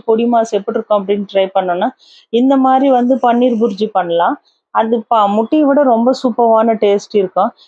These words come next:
In case non-veg காய் பண்ணைன்னா செமித்தி லோக்கோ, வெஜ் காய் பண்ணைக்கோ, ப-, ନା ଅଣ୍ଡାର ବୁର୍ଜି କେମିତି ରହିବ ନା, ସେମ୍ ରହିବ। ପନିର ନା ଏମିତି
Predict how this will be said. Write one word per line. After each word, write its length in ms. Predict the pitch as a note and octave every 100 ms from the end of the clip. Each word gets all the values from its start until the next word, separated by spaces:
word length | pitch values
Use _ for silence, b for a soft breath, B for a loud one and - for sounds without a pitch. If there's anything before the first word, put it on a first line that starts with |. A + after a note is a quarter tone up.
| b
In 120 | A3+ A#3+
case 260 | C#4 C#4 C#4
non-veg 500 | A#3 A3 B3+ C4 A3 - -
காய் 280 | A3+ A#3
பண்ணைன்னா 480 | A3+ A#3+ G#3+ G3+ G#3 A3+
செமித்தி 440 | A3+ A3+ A3 A#3
லோக்கோ, 380 | G#3+ G3 - F#3+ B3+ B3
வெஜ் 300 | G3+ A3+ A#3+
காய் 260 | - B3 A3+
பண்ணைக்கோ, 480 | G#3+ G3+ F#3+ - C#4 - B B _
ப-, 320 | - G#3 F#3 - -
ନା 140 | A3 G#3+ F#3+ -
ଅଣ୍ଡାର 480 | G3+ A#3+ C4 C4 B3 G3+
ବୁର୍ଜି 320 | G3+ A3 A#3+
କେମିତି 340 | A3+ A3+ A3+ A#3
ରହିବ 300 | G#3+ G3+ G3
ନା, 100 | A3 -
ସେମ୍ 420 | A#3 G#3+ A#3 A#3+
ରହିବ। 280 | G3+ F#3 F3 A3+ D4+ B B _
ପନିର 440 | A#3+ A#3+ C4 D4 B3 A#3
ନା 120 | B3+ B3 F#3+
ଏମିତି 460 | A3 A#3+ A3 C4+